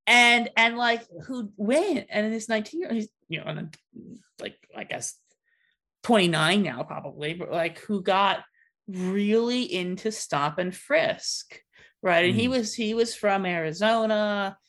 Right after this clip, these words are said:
Speaker 1: He was up at Bard. Uh, but in his experiences at Occupy Wall Street,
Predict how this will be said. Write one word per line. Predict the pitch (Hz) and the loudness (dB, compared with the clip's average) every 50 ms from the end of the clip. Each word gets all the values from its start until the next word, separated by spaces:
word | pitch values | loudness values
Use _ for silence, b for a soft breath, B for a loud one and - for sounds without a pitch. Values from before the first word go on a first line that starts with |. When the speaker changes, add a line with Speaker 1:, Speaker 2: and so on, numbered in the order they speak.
| _ _ _ | _ _ _
Speaker 1:
He | _ - 226 214 | _ -8 -6 -2
was | 196 180 175 175 - | 0 0 -2 -2 -4
up | - 170 170 175 - | -4 -4 -4 -2 -2
at | 156 147 - 175 - _ | -2 -2 -2 -8 -4 _
Bard. | 196 190 190 190 190 190 190 190 190 190 190 190 190 190 190 190 180 180 175 _ _ _ _ _ _ _ _ - | -2 0 0 0 0 0 0 0 0 0 -2 -2 -4 -4 -4 -6 -8 -10 -12 _ _ _ _ _ _ _ _ -2
Uh, | 175 180 180 175 175 170 170 | 0 0 2 2 0 0 0
but | 175 180 170 - - _ - | 0 -2 -2 -2 -6 _ -6
in | 185 226 254 | -4 -4 -2
his | 277 277 254 240 220 | -2 -2 -4 -2 -4
experiences | 196 185 - - - _ 170 170 185 233 254 247 - 202 | -6 -8 -8 -14 -10 _ -2 0 0 0 -2 -2 -4 -10
at | 185 185 - - | -10 -8 -6 -6
Occupy | 175 180 180 185 170 160 | -6 -6 -4 -6 -6 -4
Wall | 156 160 180 185 - 214 | -2 0 2 2 0 0
Street, | - - 190 180 160 - | -6 -8 -8 -8 -8 -8